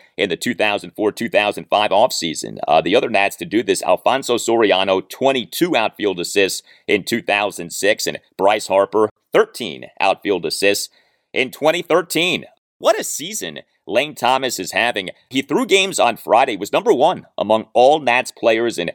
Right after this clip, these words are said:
wins above replacement war per Baseball Reference for this season at three point five. Also, Joey Meneses, he on Saturday as the Nats starting D H and number three batter, went two for four with an R B I single and another single. Meneses in the bottom of the first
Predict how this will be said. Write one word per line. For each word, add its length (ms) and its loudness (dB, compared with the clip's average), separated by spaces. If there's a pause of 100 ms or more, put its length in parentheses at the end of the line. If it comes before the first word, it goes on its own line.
(160)
wins 280 -2
above 240 -2
replacement 560 -2
war 400 4
per 240 -2 (240)
Baseball 400 0
Reference 520 0 (160)
for 80 0
this 220 2
season 360 0 (320)
at 220 -2
three 220 -10
point 320 -6
five. 540 -2 (220)
Also, 340 2
Joey 340 2
Meneses, 540 0
he 140 -2
on 180 0
Saturday 600 -2 (100)
as 180 2
the 60 -8
Nats 220 -2
starting 280 0
D 200 -4
H 200 -2
and 120 -6 (160)
number 240 0
three 200 -2
batter, 320 2
went 280 -4
two 160 0
for 180 -2
four 400 4
with 140 2
an 60 0
R 200 4
B 100 -4
I 160 2
single 440 -2 (160)
and 180 -2
another 240 -4
single. 500 -4 (140)
Meneses 480 0
in 80 -8
the 80 0
bottom 320 2
of 60 -8
the 80 -6
first 340 -2